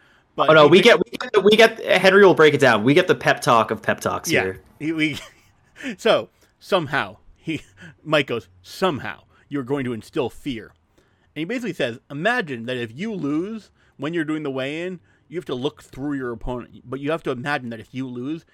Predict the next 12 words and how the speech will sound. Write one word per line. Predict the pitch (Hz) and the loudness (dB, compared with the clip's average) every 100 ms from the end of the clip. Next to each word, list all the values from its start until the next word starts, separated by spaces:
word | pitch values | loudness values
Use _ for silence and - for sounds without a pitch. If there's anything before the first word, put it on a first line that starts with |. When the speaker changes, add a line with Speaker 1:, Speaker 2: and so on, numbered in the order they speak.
| _ | _
Speaker 1:
your | 147 139 | -10 -10
girl | - 143 143 | -8 -8 -8
has | 104 - | -10 -16
to | 98 | -14
go | 127 117 | -10 -8
home | 117 110 | -10 -12
with | 101 - | -16 -16
him | 143 117 | -14 -14
if | - | -18
you | 107 | -20
lose." | 101 110 113 127 _ _ _ _ _ _ _ _ - | -20 -20 -20 _ _ _ _ _ _ _ _ _ -8
Which, | 139 107 - | -8 -8 -14